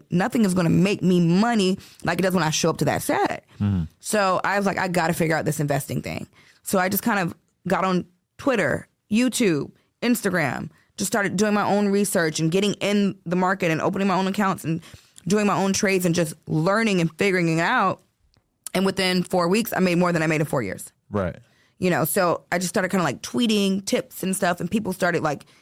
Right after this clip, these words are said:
Speaker 1: asking me questions, and they were getting really aggressive, like, "Tell me what to do." And I'm like, "Okay, I, I tweeted about that two weeks ago." "Well, if you ain't gonna tell me, then da-," "I don't work for you. I'm just giving free tips, guys."
Speaker 2: <laughs>
Speaker 1: And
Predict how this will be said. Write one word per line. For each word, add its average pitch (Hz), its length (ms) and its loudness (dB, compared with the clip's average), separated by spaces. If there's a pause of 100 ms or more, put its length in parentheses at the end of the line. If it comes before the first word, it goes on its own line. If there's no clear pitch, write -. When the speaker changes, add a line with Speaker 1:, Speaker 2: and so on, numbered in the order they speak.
(180)
Speaker 1:
asking 202 280 -4
me 180 60 0
questions, 190 420 -2
and 170 100 0
they 185 60 2
were 202 60 0
getting 156 260 -2
really 175 260 0
aggressive, 151 640 -6
like, - 240 -12 (760)
"Tell 269 180 -2
me 277 100 0
what 285 100 2
to 277 100 -2
do." 277 280 2
And 185 80 0
I'm 190 100 2
like, 185 240 0
"Okay, 226 220 -2
I, 202 120 -2 (200)
I 190 40 0
tweeted 247 240 -4
about 214 180 -2
that 175 140 -2
two 226 80 -2
weeks 208 160 -4
ago." 151 100 0
"Well, 160 100 2
if 175 100 -2
you 294 80 0
ain't 339 180 0
gonna 277 160 0
tell 269 220 -2
me, 269 160 0
then 196 200 -2
da-," 247 160 -2 (800)
"I 180 60 -8
don't 180 140 0
work - 160 0
for - 100 -8
you. 185 360 -4 (120)
I'm 175 140 0
just 175 160 -2
giving 165 200 0
free 233 220 -2
tips, - 200 -2
guys." - 380 -6
Speaker 2:
<laughs> 123 80 2 (580)
Speaker 1:
And 190 320 2